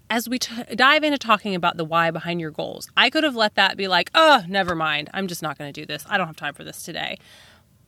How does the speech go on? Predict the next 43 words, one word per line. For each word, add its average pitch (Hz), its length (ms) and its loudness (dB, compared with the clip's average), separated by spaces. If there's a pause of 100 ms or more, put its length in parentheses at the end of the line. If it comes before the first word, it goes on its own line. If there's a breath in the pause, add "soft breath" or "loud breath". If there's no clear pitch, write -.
But - 420 0 (840)
the 196 120 -4
why 196 340 4
behind 202 520 0
me 175 160 -4
starting 156 340 -4
this 151 140 -10
podcast 190 760 2 (360 loud breath)
to 214 80 -4
help 233 260 4
other 196 240 0
busy 175 240 -2
moms 156 400 -2
figure 214 280 2
out 170 180 6
how 165 60 -2
to 143 80 0
live 202 280 0
their 240 160 2
best 202 260 2
life 143 400 2
while 151 180 -4
I 185 200 6
do 214 160 -2
the 202 100 -4
same 139 460 -2 (520 soft breath)
is 196 200 4
why 170 280 6
I 156 80 4
said, 165 300 0
"Nope, 285 240 6
I'm 208 140 2
gonna 202 160 4
<laughs> - 40 -6
go 175 100 -6
get 214 180 2
some 180 180 -4
towels. 302 460 2
I'm 185 140 -2
gonna 160 100 -6
clean 214 240 -4
this 202 180 -4
up. 285 260 4